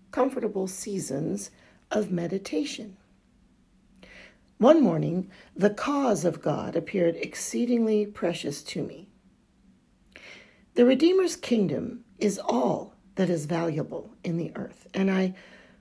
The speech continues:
could not but long for the promotion of it in the world. I saw also that this cause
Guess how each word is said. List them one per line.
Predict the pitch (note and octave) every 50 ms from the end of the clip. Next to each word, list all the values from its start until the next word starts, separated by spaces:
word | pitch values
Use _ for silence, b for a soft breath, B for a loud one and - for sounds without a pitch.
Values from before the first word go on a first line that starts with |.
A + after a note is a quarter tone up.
| B _
could | - - C#4+ B3
not | C#4+ D4 D4+ C5+ C5 -
but | A3 - - -
long | F#3+ F3 E3 D#3 D3 C#3+ D3+ D#3+ - - _
for | - - - F#3+ F3
the | F3 F3
promotion | E3+ F3 - - G#3+ G3 G3 A3 B3 C#4+ C#4 - - F3 D3+
of | D3+ D3 D3
it | C#3+ D3 D3 - - _ _ -
in | - E3+ F3
the | F3
world. | D#3+ D#3 D#3 C3 C3+ C#3 B2+ - - - _ _ - _ _ _ _ _ _ _ _ _ _ _ _ _ _ _ _ b b b b b b b b - -
I | E3 E3
saw | D#3+ - - G#3 G#3 A3+ B3+
also | - - - C#3+ - - - - - - - - - - B B B B B B B B B B
that | - G3+ G3 G3 -
this | A#3+ C#4+ C#4+ -
cause | - - G3+ - D#3 D3 D3 E3 G3 - - -